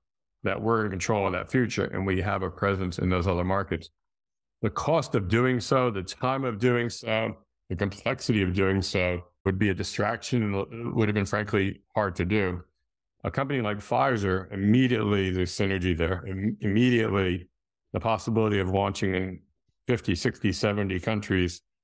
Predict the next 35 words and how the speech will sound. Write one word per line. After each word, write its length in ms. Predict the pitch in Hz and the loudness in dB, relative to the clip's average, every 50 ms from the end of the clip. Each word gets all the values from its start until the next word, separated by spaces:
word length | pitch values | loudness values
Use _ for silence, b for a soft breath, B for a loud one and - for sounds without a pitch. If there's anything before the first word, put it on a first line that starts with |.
| _ _ _ _ _ - | _ _ _ _ _ -2
you 80 | 107 | -2
know, 80 | 92 90 | 0 0
practically 500 | 85 - 104 104 104 - - 98 95 95 | 0 -2 -2 -2 -2 -2 0 0 0 0
overnight 640 | 107 104 98 92 104 110 98 104 110 98 92 - - _ _ - | 0 0 0 0 0 0 0 0 0 0 -2 -6 -8 _ _ -2
becomes 460 | 98 95 90 - 98 95 90 85 85 - - _ | 0 0 0 0 0 0 0 -2 -4 -6 -4 _
relative, 420 | - 101 101 98 95 87 - 95 - - | 0 2 2 2 0 -2 -6 -8 -8 -2
relatively 640 | 123 104 98 98 101 98 - - 90 85 87 87 87 | 0 2 2 2 0 0 0 0 0 2 2 2 4
easy. 360 | 87 87 85 82 87 85 - - _ _ _ _ - | 2 2 0 0 -4 -8 -8 -12 _ _ _ _ 0
Likewise, 800 | - 113 113 131 151 147 - 120 107 101 98 98 101 95 - - _ _ _ _ _ _ _ _ _ _ _ _ _ _ _ _ - - _ | 2 2 4 2 2 2 2 2 4 4 2 2 0 -4 -8 -12 _ _ _ _ _ _ _ _ _ _ _ _ _ _ _ _ -20 -14 _
some 240 | - - 123 123 131 | -4 -2 0 0 2
of 60 | 113 | 0
these 180 | 117 107 92 | 0 0 2
medicines, 580 | 104 107 104 104 104 104 - - 110 98 87 98 | 2 2 2 0 -2 -4 -2 -2 -2 -2 -2 -4
you 60 | 117 | -4
could 140 | - - 104 | -2 -2 -2
imagine 720 | 104 98 98 101 104 110 117 101 - 104 104 101 - - _ _ _ _ _ _ _ _ _ _ _ _ - | 0 0 0 0 0 0 -2 0 2 2 2 2 0 -6 _ _ _ _ _ _ _ _ _ _ _ _ 0
doing 320 | 107 117 110 104 104 104 | 2 4 4 4 6 6
multiple 520 | 101 101 107 123 131 - 131 110 107 104 95 | 6 6 4 4 2 0 -2 -2 -2 -4 -2
pivotal 400 | - - 113 104 107 98 95 92 | 0 0 2 2 2 0 0 -2
trials 480 | - - 104 107 110 104 95 90 85 | -4 -4 -2 0 0 0 0 -2 -4
against 360 | 101 90 95 92 87 - - | -6 -8 -8 -10 -10 -8 -4
different 320 | - 113 98 107 101 92 - | -2 -2 0 0 -2 -4 -2
tumor 300 | - 131 123 113 104 95 | -2 0 2 2 0 0
types, 320 | - - 101 98 90 - | 0 -2 -2 -2 -2 -2
different 300 | - 110 90 101 95 92 | -2 -2 0 0 -2 -4
stages 480 | - - - 104 104 101 101 104 101 - | -4 -2 -2 0 0 0 -2 -4 -4 -4
of 180 | 110 104 92 | -6 -6 -6
disease. 640 | 98 98 87 98 113 113 113 104 98 92 87 82 - | -6 -8 -4 0 0 2 2 2 0 -2 -4 -6 -8
You, 140 | - 110 98 | -10 -10 -10
you 320 | 104 - - - - - - | -10 -12 -16 -20 -20 -6 -2
can 60 | 117 | 0
imagine 340 | 110 110 110 107 104 107 101 | 2 2 2 2 0 0 2
doing 260 | 110 117 107 104 101 | 4 4 4 4 2
those 220 | 101 101 101 90 | 2 0 0 0
in 140 | 98 95 92 | -2 -4 -4